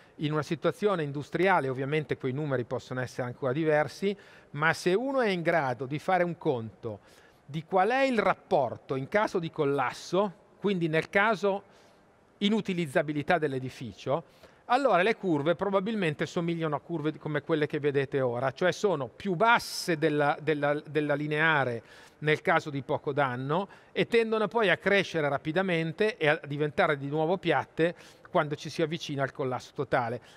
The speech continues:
Beh, queste curve somigliano molto a una curva di fragilità fatta, eh, andando a, a prendere per esempio una distribuzione normale, quella curva lì,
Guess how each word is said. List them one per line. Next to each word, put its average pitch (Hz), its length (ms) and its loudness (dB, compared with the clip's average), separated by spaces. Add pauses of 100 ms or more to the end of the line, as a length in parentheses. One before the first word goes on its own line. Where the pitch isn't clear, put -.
(140)
Beh, 180 180 0
queste 160 260 -2
curve 151 420 0 (200)
somigliano 165 640 0
molto 165 480 2
a 123 40 0
una 123 160 -4
curva 147 320 -4
di 139 100 -2
fragilità 143 640 -2
fatta, - 540 -2
eh, - 300 -20
andando 131 920 0
a, 113 320 -4
a 120 160 -2
prendere 139 560 -2
per 143 180 -2
esempio 147 380 -2
una 131 100 -4
distribuzione 135 520 -6
normale, 175 400 2
quella 123 220 -6
curva 143 320 -4
lì, 151 180 0